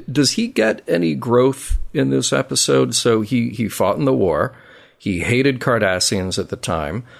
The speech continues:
uh, but he's cooled off a bit because he realizes the war is over and they're just people at the end of the day. He's, he's doing the right thing, uh, uh, by what we hope would happen to these people who went through this terrible experience.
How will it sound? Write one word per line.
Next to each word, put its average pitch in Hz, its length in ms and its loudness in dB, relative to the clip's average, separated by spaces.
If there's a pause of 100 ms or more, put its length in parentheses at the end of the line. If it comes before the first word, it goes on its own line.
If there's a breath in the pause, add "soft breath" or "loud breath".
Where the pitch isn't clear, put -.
(200 loud breath)
uh, 87 260 -2
but 98 120 -2
he's 95 200 -2
cooled 160 300 2
off 131 260 0
a 117 40 -2
bit 104 380 0 (100)
because 95 320 -4
he 107 140 -2
realizes 92 540 0
the 87 60 -8
war 85 220 -2
is 87 120 -4
over 85 460 -2
and 90 160 -6
they're 82 100 -6
just - 320 -6
people 98 460 -4
at - 120 -8
the 87 80 -4
end 78 120 -6
of 78 60 -12
the - 80 -8
day. 87 380 -4
He's, 90 300 -6
he's 90 220 -8
doing 95 280 -4
the 87 80 -2
right 90 360 -2
thing, 95 480 -4 (380 loud breath)
uh, 82 400 -4 (300)
uh, 90 100 -6
by 87 540 -6
what 92 320 -4
we 82 240 -6
hope 123 340 0
would 92 120 0
happen 82 340 -6
to 78 40 -6
these 78 200 -8
people 87 280 -8
who 92 100 -10
went 85 200 -8
through 82 140 -10
this 69 160 -10
terrible - 400 -6
experience. 92 640 -4